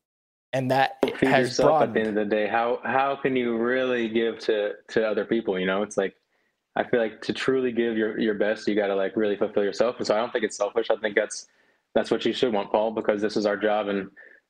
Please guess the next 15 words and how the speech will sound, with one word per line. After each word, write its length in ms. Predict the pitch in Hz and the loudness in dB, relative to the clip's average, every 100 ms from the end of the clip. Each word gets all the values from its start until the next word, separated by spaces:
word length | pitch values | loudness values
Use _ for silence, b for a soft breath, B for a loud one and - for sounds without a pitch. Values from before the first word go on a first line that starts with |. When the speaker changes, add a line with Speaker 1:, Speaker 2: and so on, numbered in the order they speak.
| _ | _
Speaker 2:
this 180 | 113 - | -2 0
is 140 | 104 | 0
what 380 | 104 98 101 - | 0 0 -2 -4
we 160 | 107 110 | -2 0
wanna 180 | 107 104 | 0 0
do 160 | 107 | 0
the 120 | 104 | 0
best 260 | 101 107 - | 0 -2 0
job 160 | 107 104 | -2 0
we 100 | 104 | 0
can 260 | 113 107 | 0 0
at. 200 | 104 101 | 0 -2
And 260 | 101 98 95 - _ _ _ _ | -2 -2 -6 -12 _ _ _ _
yeah, 160 | 123 131 | 0 0
like, 200 | 113 117 | 0 -4